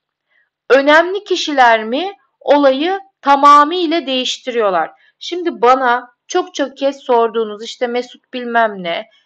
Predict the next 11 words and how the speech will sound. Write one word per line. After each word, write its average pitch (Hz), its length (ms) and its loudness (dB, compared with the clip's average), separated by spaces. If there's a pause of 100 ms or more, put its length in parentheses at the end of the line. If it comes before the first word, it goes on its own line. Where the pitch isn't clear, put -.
(100)
e, 202 140 0
Ahmet, 240 580 -2
Mehmet 247 420 -4
gibi 302 160 -10
isimler 262 520 -4
geçiyor. 202 440 -6
Burada 226 200 -4
birazdan 220 420 0
haberin 233 380 -4
devamını 233 480 2
okuyacağım. 180 500 -10